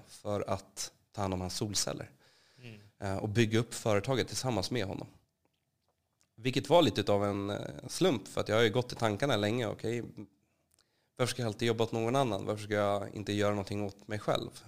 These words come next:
Speaker 1: när jag ändå är så driven som, som jag tycker att jag är? Sitter och jobbar, eh, långa dagar, vet hur man ska göra, att, ehm, fått väl, väldigt bra utbildningar, varit i många nätverk runt om.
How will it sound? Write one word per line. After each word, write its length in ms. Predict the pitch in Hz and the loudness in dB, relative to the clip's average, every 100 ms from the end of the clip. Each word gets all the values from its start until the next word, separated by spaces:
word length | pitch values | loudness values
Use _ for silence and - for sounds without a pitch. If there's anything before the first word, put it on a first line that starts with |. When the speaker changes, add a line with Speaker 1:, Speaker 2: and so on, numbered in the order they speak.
| - | -10
Speaker 1:
när 120 | 104 | -4
jag 60 | 98 | 0
ändå 180 | 101 | 0
är 200 | - 131 | 0 0
så 160 | 113 107 | 0 -4
driven 460 | 101 104 104 113 101 | -2 0 0 -2 -4
som, 360 | 101 95 - | -6 -8 -10
som 160 | - 101 | -8 -6
jag 80 | 95 | -6
tycker 160 | - 98 | -6 -6
att 100 | 107 | -2
jag 100 | 143 | -2
är? 240 | 120 - - _ _ _ | -4 -8 -18 _ _ _
Sitter 240 | - 101 | -6 -2
och 60 | 98 | 2
jobbar, 500 | 98 92 95 95 92 - - _ _ _ | 2 4 4 4 4 -2 -18 _ _ _
eh, 100 | 107 | -8
långa 360 | 104 110 110 101 | 0 4 6 6
dagar, 680 | 101 98 92 92 92 92 - - | 6 6 6 4 2 0 -6 -20
vet 380 | 107 101 90 - | -4 -2 -2 -4
hur 40 | |
man 120 | 98 | -4
ska 140 | - 95 | -2 0
göra, 360 | 98 95 95 | 2 2 2
att, 320 | 92 - - - - - - | 0 -4 -14 -16 -20 -20 -16
ehm, 840 | - 92 90 87 87 87 87 92 - | -6 -2 0 0 -2 -4 -6 -8 -8
fått 300 | - 104 - | -6 -6 0
väl, 420 | 101 95 98 - - - - | 4 4 2 -4 -12 -20 -8
väldigt 360 | 107 101 92 | -2 -2 0
bra 180 | 101 98 | 2 2
utbildningar, 640 | 95 104 95 95 95 98 98 | 2 0 0 0 0 0 0
varit 320 | 101 92 101 | 0 -2 -2
i 20 | |
många 220 | 98 95 | -4 -2
nätverk 720 | 95 98 92 - 98 101 98 104 | 0 0 -2 -2 -2 -2 -6 -6
runt 220 | 95 95 | -4 -2
om. 240 | 98 98 | -4 -6